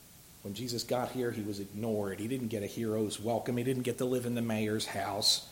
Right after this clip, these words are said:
or a high-end apartment. He was born as a helpless baby in a small, overcrowded village,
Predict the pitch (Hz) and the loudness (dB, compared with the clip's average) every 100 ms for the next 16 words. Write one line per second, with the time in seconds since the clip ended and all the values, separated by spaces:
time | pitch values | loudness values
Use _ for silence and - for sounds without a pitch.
0 | - 127 143 135 107 110 107 101 107 - | -6 6 8 8 4 2 2 2 -2 -4
1 | - 101 - 104 220 - - - - - | -4 -4 -4 -6 -8 -14 -20 -20 -20 -20
2 | - - - - - - - - 110 104 | -20 -20 -20 -20 -20 -20 -20 -10 -4 -4
3 | 110 127 135 131 110 120 139 131 120 - | 0 2 4 4 0 2 2 2 -4 -4
4 | 104 101 101 104 - - - - - - | -2 -2 -2 -6 -8 -18 -18 -18 -16 -18
5 | - - 104 - - 113 113 117 117 - | -18 -10 -4 -2 0 2 4 4 2 -2
6 | - - - - - 135 135 127 117 110 | -12 -18 -20 -20 0 2 2 0 2 2
7 | 113 101 101 95 101 107 | 2 -2 -4 -4 -2 -4